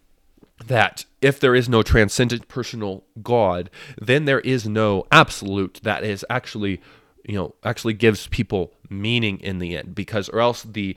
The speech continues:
lab leak comes out and it analyzes man in this way, and by analyzing him, it gives him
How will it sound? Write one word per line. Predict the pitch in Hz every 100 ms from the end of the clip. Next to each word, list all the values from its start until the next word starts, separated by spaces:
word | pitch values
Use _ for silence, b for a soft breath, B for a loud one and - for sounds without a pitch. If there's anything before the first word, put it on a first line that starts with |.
| B B
lab | 110 117 131
leak | 127 120
comes | 131 110 113
out | 104 101 -
and | 104
it | 101 123
analyzes | 139 139 131 131 135 123
man | 113 117 127 147 170 B B
in | 120
this | 120 123 -
way, | 110 120 175 233 - b b b -
and | 131 127 123 120 113 - - _ _ _ _ _ _ _
by | - 123 135
analyzing | 139 160 160 160 165 170
him, | 180 147
it | 98
gives | 120 120
him | 127 110 95